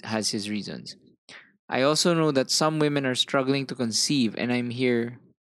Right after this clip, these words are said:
here I am with my issues. It sucks that I have to be this selfish for my unborn child.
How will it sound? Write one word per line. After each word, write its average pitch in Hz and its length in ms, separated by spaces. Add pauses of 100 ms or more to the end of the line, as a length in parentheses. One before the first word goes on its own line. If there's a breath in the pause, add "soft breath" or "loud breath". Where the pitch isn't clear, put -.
(300)
here 170 160
I 160 120
am 131 140
with 120 100
my 110 120
issues. - 560 (1120 soft breath)
It 147 120
sucks 208 340
that 180 140
I 175 60
have 170 180
to 170 80
be 160 100
this 143 180
selfish 139 500
for 127 160
my 120 140
unborn 113 480
child. 92 360